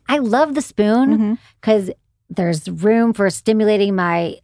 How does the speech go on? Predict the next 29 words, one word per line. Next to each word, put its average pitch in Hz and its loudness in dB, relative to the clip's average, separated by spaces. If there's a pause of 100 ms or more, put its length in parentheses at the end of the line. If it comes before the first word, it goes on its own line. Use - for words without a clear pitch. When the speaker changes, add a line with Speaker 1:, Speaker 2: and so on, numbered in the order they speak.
Speaker 1:
like, 175 -12
clitoris. 254 0
I 185 -4
can 190 -6
use 180 -4
a 180 -6
toy. 214 0
I 185 -6
can 180 -10
kinda 202 -4
still, 196 -4
you're 185 -2
still, - -12
kinda 226 -4
still 208 -4
in 190 -4
control. 196 -2
Speaker 2:
Mm-hmm. 185 0 (340)
Speaker 1:
But 233 2
I - 4
also 202 -2
love 170 -2
missionary. 160 -10 (160)
Speaker 2:
Mm-hmm. 208 0
Speaker 1:
But - -6 (120)
okay, - -12
spooning 202 0
Speaker 2:
<laughs> 190 -12
Speaker 1:
position. 240 -2